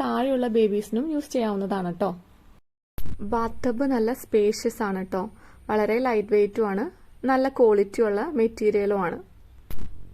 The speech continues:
അതുകൂടാതെ വാട്ടർ ഡ്രെയിൻ പ്ലഗും ഇതിൽ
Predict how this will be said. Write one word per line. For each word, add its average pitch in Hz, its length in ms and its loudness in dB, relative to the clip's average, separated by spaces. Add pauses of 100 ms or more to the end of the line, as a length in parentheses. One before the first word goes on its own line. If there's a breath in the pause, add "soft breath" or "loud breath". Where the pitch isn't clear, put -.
(140)
അതുകൂടാതെ 208 680 0
വാട്ടർ 208 500 -2 (120)
ഡ്രെയിൻ 247 360 2
പ്ലഗും 226 440 0 (180)
ഇതിൽ 226 260 -2